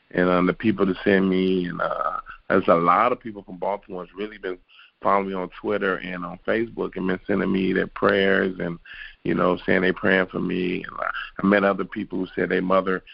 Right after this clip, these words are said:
the woman who's actually in the process of, who, a process right now of getting checked out for me, she was in the process of donating the kidney to her mom's, and her mom passed away before she could donate the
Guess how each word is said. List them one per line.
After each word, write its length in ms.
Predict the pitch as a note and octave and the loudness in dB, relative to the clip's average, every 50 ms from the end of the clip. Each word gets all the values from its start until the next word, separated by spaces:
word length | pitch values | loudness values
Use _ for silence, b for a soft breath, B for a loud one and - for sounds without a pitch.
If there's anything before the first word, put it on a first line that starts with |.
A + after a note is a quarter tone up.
| B B B | B B B
the 100 | - G2+ | 0 2
woman 360 | G2+ A#2 C#3 E3 E3+ E3 D#3+ | 4 4 4 4 2 0 -2
who's 220 | D#3 D3+ C#3+ C3 C#3+ | -4 -4 -4 -2 -2
actually 420 | C#3 C3+ C3 C3 - A2+ A#2+ A#2+ | -2 -2 -2 -4 -8 -10 -8 -6
in 60 | A2+ A2+ | -6 -6
the 60 | G#2+ | -8
process 560 | - - C3 A#2+ A#2 A2+ - A2 G#2+ G#2 G#2 - - | -8 -4 -4 -4 -4 -4 -6 -6 -6 -6 -6 -8 -6
of, 480 | - G2+ G2 F#2+ F#2+ F#2 F2+ F2+ - _ _ _ _ _ _ _ _ _ _ _ _ _ _ _ _ _ - - | -4 -2 0 0 0 0 -2 -4 -8 _ _ _ _ _ _ _ _ _ _ _ _ _ _ _ _ _ -4 -2
who, 140 | B2 A2 - - | -2 -2 -2 -6
a 80 | F#2 | -8
process 460 | G2 - C3+ B2 A#2+ A#2+ - A2 G#2 | -2 2 2 2 2 2 -2 -6 -4
right 200 | G2+ G#2 G#2 G#2 | -2 -2 -2 -2
now 320 | G#2+ A2+ G#2+ G#2 G#2 F#2+ F#2 | -2 -2 -2 -2 -2 -2 -6
of 140 | F#2+ G2 - | -8 -12 -12
getting 320 | A2 G#2 G2+ G2 F#2+ F#2+ - - | -12 -12 -12 -12 -16 -18 -16 -8
checked 240 | - A2+ G2 - - | -8 -8 -6 -4 -4
out 240 | A2 A2+ A2+ - - | -2 -2 -4 -6 -10
for 60 | F#2 | -12
me, 260 | F2+ F2+ F2+ F2 - B B B B B B - - | -10 -10 -10 -12 -14 B B B B B B -8 -2
she 100 | C3 C#3 | 0 2
was 140 | C#3+ C3+ C3 | 2 0 0
in 60 | B2 | -2
the 80 | A#2 A2 | -2 -2
process 440 | - - A2 G#2+ G#2 - - G2+ F#2+ - | -2 0 0 0 0 -2 -4 -8 -6 -6
of 140 | F#2 F2 | -6 0
donating 420 | F#2+ G2+ G#2 G#2 G2+ G2 G2 F#2 F#2 | 2 2 2 2 2 0 0 -2 -4
the 60 | F2+ | -6
kidney 340 | - - G#2+ F2 F2+ F#2 F#2 - | -6 -6 -6 -4 -4 -6 -6 -6
to 80 | - G2+ | -2 2
her 140 | F#2+ F2 F2 | 2 2 2
mom's, 520 | F2+ F2 F2 E2 - - - - - - - - - B B B B B B - | 4 2 2 2 2 -2 -8 -10 -12 -16 -18 -20 -18 B B B B B B -6
and 80 | - | -4
her 160 | E2 - G2 F#2+ | 0 2 4 4
mom 380 | G2+ G#2+ G#2+ A2 G#2+ G#2 G#2+ - - | 4 4 4 4 4 2 0 -4 -4
passed 340 | - G#2 G2+ G2 F#2 - - | -2 0 0 0 -2 -4 -8
away 260 | F2 E2+ F#2+ F#2 F#2 | -6 -2 -2 -2 -2
before 300 | F2+ F2 - - F2 F2+ - | -4 -6 -10 -8 -8 -8 -8
she 140 | - - | -8 -10
could 180 | - - F2+ E2 | -8 -8 -6 -2
donate 340 | E2+ F2 F2+ F2 E2+ E2 E2 | 0 2 2 2 2 0 -2
the 80 | E2+ | -4